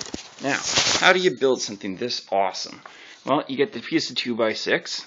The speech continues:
a couple of rails to keep the cans in so they don't go rolling off the edges, uh, two-by-threes for the ends that fold in, a piece of tin so that it doesn't, the cans don't chew up the wood,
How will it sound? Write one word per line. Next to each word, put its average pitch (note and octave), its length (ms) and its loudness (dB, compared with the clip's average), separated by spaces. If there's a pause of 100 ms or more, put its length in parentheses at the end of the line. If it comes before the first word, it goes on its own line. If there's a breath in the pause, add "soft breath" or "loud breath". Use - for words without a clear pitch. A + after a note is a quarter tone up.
(160)
a - 40 -18
couple C#3 340 -4
of G#2 80 2
rails G2 360 0
to - 80 -14
keep - 200 -10
the - 80 -12
cans F2 320 -4
in F2+ 120 -6
so G2 160 -4
they F2+ 100 -6
don't F2+ 160 -4
go F#2 120 -6
rolling F#2 380 -4
off F#2+ 180 -12
the - 180 -10
edges, A#2 400 -6 (460 loud breath)
uh, F#2 440 0 (160)
two-by-threes A2 1600 0 (160)
for - 260 -2
the F2 280 -2
ends A2+ 480 0 (460 loud breath)
that - 180 -6
fold F#2+ 360 0
in, A#2+ 320 0 (100)
a E2+ 260 -8
piece - 320 -8
of - 100 -14
tin C3 520 -2 (360 loud breath)
so - 200 -10
that G2 280 0
it F#2 80 -12
doesn't, F#2 320 -4 (220)
the F#2+ 100 -10
cans G2 300 -6
don't - 220 -8
chew G2+ 300 -4
up - 180 -10
the G2+ 80 -12
wood, C3+ 320 -2